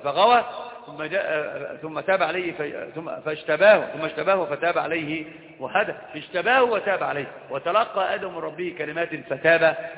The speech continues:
عليه، فتلقى هذه الكلمات ففتح له من أبواب الأسماء الحسنى ما لم يفتح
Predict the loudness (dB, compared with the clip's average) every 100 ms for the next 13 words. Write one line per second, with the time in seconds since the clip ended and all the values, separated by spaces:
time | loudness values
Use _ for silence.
0 | -2 0 0 -2 -8 -10 -4 2 2 4
1 | 4 2 0 -4 -2 0 -2 -4 -6 -4
2 | -6 -4 -4 -4 -4 -8 -8 0 6 6
3 | 4 -6 -12 -12 -4 -4 -4 -4 -4 -2
4 | -6 -6 -4 -4 -2 -2 -4 0